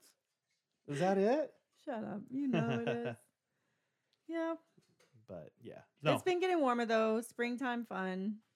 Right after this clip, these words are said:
Speaker 2: And it's storm season.
Speaker 1: Mm-hmm.
Speaker 2: We had a, a, a small storm come through on Saturday. It was, it was just good enough to give a little bit of hail in some areas, lots of high wind,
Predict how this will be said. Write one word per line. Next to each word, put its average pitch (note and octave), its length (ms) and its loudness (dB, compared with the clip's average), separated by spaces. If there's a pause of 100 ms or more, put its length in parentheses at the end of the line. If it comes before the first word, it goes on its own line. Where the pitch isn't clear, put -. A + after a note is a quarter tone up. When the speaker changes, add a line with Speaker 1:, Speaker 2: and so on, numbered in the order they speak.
(560)
Speaker 2:
And A#3+ 180 2
it's A#3+ 180 -4
storm F#3+ 360 0
season. F#3 580 -2 (340)
Speaker 1:
Mm-hmm. C#3 380 -2 (220)
Speaker 2:
We A3+ 120 2
had A3+ 140 4 (240)
a, - 80 0
a, G3+ 60 0 (260)
a G#3 60 0
small C4+ 320 0
storm F#3+ 500 -4 (540)
come A3 180 0
through G3+ 220 0
on F3+ 180 -2
Saturday. E3+ 460 -2
It F3+ 60 -2
was, F#3 220 -4
it F#3+ 120 0
was G3 320 -2
just A3 360 -6 (1080)
good A#3+ 140 4
enough A3+ 360 0
to G3 240 0
give G#3 220 -4
a A3 40 -2
little A3+ 220 -2
bit B3 140 0
of B3 80 -2
hail A#3+ 300 0
in A3+ 140 0
some A3 220 -2
areas, A3 680 0
lots A3 260 -2
of A#3 80 -4
high A3+ 180 0
wind, G#3 540 -2